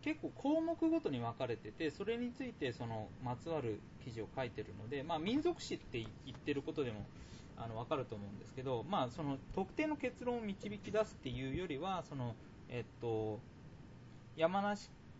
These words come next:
山梨で起こったその選挙と民族が絡む、えっと、記述を、まあ、どんどん集めていって、まあ、一つの本にしました。で、えっと、まあ、ジャーナリスティッ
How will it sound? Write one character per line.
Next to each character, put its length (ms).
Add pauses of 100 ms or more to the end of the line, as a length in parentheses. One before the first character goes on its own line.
(200)
山 200
梨 200
で 60
起 60
こ 120
っ 20 (300)
た 160
そ 100
の 120
選 240
挙 160
と 80
民 180
族 240
が 80 (100)
絡 200
む、 200 (840)
え 260
っ 140
と、 680 (580)
記 140
述 160 (760)
を、 300
ま 100
あ、 40
ど 160
ん 100
ど 100
ん 80 (400)
集 80
め 160
て 120
い 40
っ 20 (220)
て、 320
ま 100
あ、 20
一 180
つ 140
の 100
本 100
に 80
し 180
ま 80
し 100
た。 160 (160)
で、 160 (360)
え 120
っ 20 (140)
と、 720 (180)
ま 80
あ、 80
ジ 80
ャ 80
ー 60
ナ 100
リ 80
ス 160
テ 60
ィ 20
ッ 20